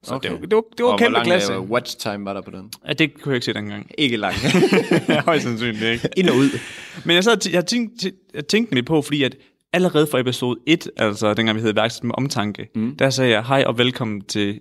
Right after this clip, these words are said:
Speaker 1: Iværksæt med Omtanke, altså vært der som altid." Det, det sagde jeg bare sådan, uden sådan, at vi to havde snakket om det.
Speaker 2: Mm.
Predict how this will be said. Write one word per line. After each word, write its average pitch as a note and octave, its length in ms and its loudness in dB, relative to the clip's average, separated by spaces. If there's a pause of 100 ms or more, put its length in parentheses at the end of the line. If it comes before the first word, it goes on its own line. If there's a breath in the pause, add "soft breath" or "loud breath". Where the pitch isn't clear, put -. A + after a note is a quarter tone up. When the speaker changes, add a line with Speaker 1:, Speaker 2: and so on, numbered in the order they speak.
Speaker 1:
Iværksæt A2 400 -2
med A2+ 80 -2
Omtanke, A#2 420 0
altså A2 140 -4
vært G#2+ 140 0
der A2 80 -2
som A2 140 -6
altid." A2+ 180 -8 (160 loud breath)
Det, C#3+ 120 2 (200)
det D3+ 80 2
sagde D3 180 4
jeg C3 100 2
bare G#2+ 140 -4
sådan, G2+ 280 -8 (440)
uden D3 160 2
sådan, B2 260 -2
at G#2+ 120 0
vi A2+ 120 0
to A#2 120 -2
havde G#2+ 100 0
snakket B2 260 0
om G2 120 -4
det. A#2+ 120 -12
Speaker 2:
Mm. A2+ 240 -2